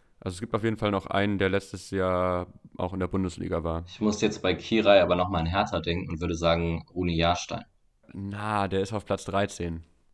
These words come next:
Speaker 2: Ah ja, okay, komm, gut, dann bin ich, dann bin ich raus. Dann, äh, löst mal bitte auf und nenn mal alle, die da
Speaker 1: Genau.
Speaker 2: runterfallen.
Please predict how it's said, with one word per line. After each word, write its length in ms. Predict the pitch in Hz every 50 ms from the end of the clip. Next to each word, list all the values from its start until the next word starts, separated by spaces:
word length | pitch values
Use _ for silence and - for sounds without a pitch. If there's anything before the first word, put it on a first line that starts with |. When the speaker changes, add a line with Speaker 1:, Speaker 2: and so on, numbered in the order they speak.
| _ _ _ -
Speaker 2:
Ah 180 | - 78 85 87
ja, 260 | 85 80 78 78 82
okay, 220 | 80 - 92 87
komm, 240 | 80 107 107 107 107
gut, 180 | 104 107 - -
dann 140 | 98 95
bin 120 | 92 95 95
ich, 240 | 95 92 - - -
dann 160 | 90 90 90
bin 80 | 90
ich 160 | 90 87 - 90
raus. 180 | 90 92 92
Dann, 180 | 98 92 90 -
äh, 180 | - 82 92 92
löst 300 | 92 101 120 113 - -
mal 300 | 95 92 92 92 98 - -
bitte 320 | - 104 - - 95 85
auf 320 | 82 90 98 123 160 - - - _ _ _ -
und 140 | - 95
nenn 200 | 92 98 104 110
mal 180 | 98 82 78 -
alle, 460 | - - 92 95 90 80 80 80 80 - - -
die 40 | 92
da 100 | 85 82
Speaker 1:
Genau. 280 | 78 110 107 98 95 95
Speaker 2:
runterfallen. 340 | 92 90 82 80 80 82